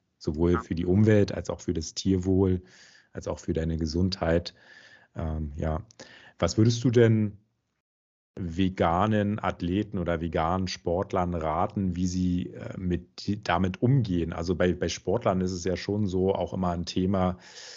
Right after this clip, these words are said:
Speaker 1: ähm, was ich gehört habe, Eier. Also an Eiern stecken ja schon sehr viele Vitalstoffe, ähm, wo man drüber streiten kann, ob die gesund sind oder nicht. Ja, aber, ähm, das ist bei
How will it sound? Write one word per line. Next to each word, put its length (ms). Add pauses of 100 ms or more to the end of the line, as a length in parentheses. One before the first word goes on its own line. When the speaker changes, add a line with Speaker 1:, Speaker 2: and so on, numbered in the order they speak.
(260)
Speaker 1:
ähm, 840
was 160
ich 160
gehört 280
habe, 380
Eier. 380
Also 260
an 280
Eiern 640
stecken 500
ja 120
schon 360
sehr 220
viele 560 (960)
Vitalstoffe, 1200 (1000)
ähm, 840
wo 100
man 120
drüber 180
streiten 380
kann, 160
ob 100
die 80
gesund 300
sind 180
oder 220
nicht. 400
Ja, 320 (120)
aber, 560 (540)
ähm, 280
das 180
ist 200
bei 380